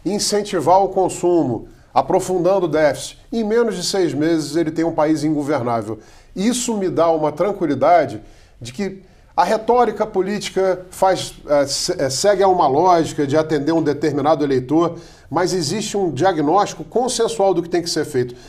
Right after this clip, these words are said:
Vamos só lembrar de uma coisa. A presidente Dilma foi reeleita e ela trouxe o Joaquim Levy,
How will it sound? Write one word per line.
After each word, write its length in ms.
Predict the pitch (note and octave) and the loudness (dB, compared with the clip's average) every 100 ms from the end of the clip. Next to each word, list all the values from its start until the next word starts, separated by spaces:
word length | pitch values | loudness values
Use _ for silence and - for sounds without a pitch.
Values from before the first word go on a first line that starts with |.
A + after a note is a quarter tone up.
| - - | -18 -2
Vamos 260 | G3+ A#3+ | -2 0
só 100 | A#3+ | 0
lembrar 300 | A#3+ G3+ G3 | 0 0 0
de 80 | E3+ | 2
uma 140 | F3 | -2
coisa. 360 | - C#3+ A#2+ A2 - - - - | 0 0 0 -4 -12 -20 -20 -4
A 60 | C3 | -2
presidente 480 | D3+ E3+ G3+ G#3 D3 | 0 0 0 -4 -2
Dilma 260 | F3 F3 | 0 0
foi 200 | - F3 | 0 0
reeleita 600 | E3 D#3 C#3+ F3+ F3 A#2+ A#2+ | 2 0 2 0 0 -6 0
e 100 | D3+ | 2
ela 180 | E3 | 2
trouxe 280 | D#3 F3 E3+ | 0 -4 -4
o 40 | C#3+ | -2
Joaquim 300 | D#3+ - F#3 | -2 -2 -2
Levy, 500 | F3 C3 C3 B2+ | -2 -2 -2 -4